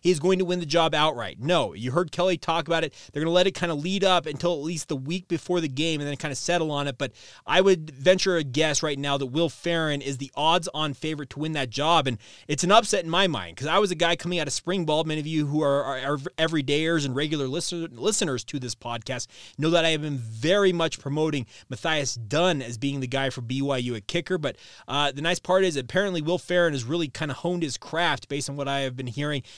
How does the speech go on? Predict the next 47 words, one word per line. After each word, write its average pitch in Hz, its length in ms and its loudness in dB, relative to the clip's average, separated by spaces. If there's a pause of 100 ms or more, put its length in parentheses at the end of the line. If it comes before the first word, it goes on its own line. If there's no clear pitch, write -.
(120)
and 131 80 -4
has 135 120 0
really 165 320 2
shown 156 380 -2
out 151 320 2
in 127 100 -6
training 147 340 -4
camp 135 240 -6
so 135 120 -4
far. 196 240 4
And 160 100 2
that's, 180 140 0 (220)
that's - 160 2
a - 40 4
positive. 208 460 2 (300)
You 151 120 -2
need 208 240 2
a 233 40 -2
reliable 170 540 4
kicker. 123 300 -8
You 107 120 -8
need 196 160 0
a 180 40 -4
guy 180 220 6
you 190 100 2
can 156 120 -4
go 165 180 2
out 170 200 4
there 156 80 -2
you 147 180 -2
can 135 140 -8
trust 170 420 0
to 147 60 -8
make 147 180 -6
a - 40 -18
kick. - 280 2
'Cause - 100 -10
we're 143 60 -6
gonna 190 100 -4
talk 190 220 -2
about 185 140 0
a 147 100 -4
game 214 240 -2
here 175 140 -2
in 143 60 -2
a 139 40 -2
moment 143 300 -4